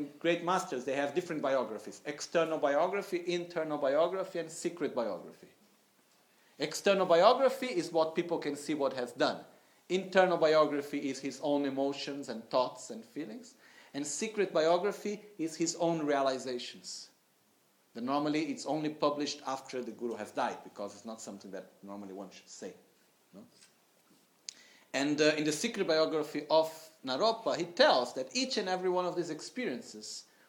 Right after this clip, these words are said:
what was the realization that he was having. Okay? And, uh, when he was going to do this, that was Guru Yoga. That was actually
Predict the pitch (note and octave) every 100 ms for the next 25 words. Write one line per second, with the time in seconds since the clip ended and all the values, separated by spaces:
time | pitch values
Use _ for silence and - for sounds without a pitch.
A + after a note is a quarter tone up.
0 | _ D#3 E3 E3 D#3+ D3+ C#3+ C3 B2+ A#2+
1 | C3 C3 - A2 G2+ G#2+ G#2+ G#2 C3+ B2
2 | - - _ _ _ _ _ - A2 C3
3 | _ _ _ _ - - - D#3 D#3+ D#3
4 | D#3+ D#3+ D#3+ G3 A#3 G#3 F#3+ D3 F3+ B3+
5 | A3 D#3+ C4+ G3 D#3 D#3+ A3 A#3+ - A#3+
6 | A3 F3 D#3+ - - _ _ _ _ _
7 | _ _ _ _ _ _ _ _ D#3+ G3
8 | G3+ G3+ G3+ - F#3+ F3+